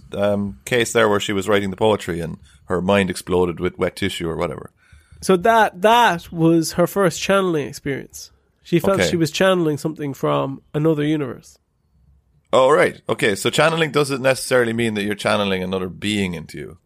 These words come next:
Speaker 1: It can be, you can, you can channel other ideas from parallel universes.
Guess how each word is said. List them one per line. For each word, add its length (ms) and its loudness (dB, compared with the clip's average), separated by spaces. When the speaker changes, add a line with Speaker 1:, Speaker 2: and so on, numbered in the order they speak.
Speaker 1:
It 140 -10
can 160 -6
be, 120 -8
you 120 -8
can, 220 -6
you 120 -6
can 120 -2
channel 540 0
other 260 2
ideas 520 0
from 180 -12
parallel 460 2
universes. 720 -6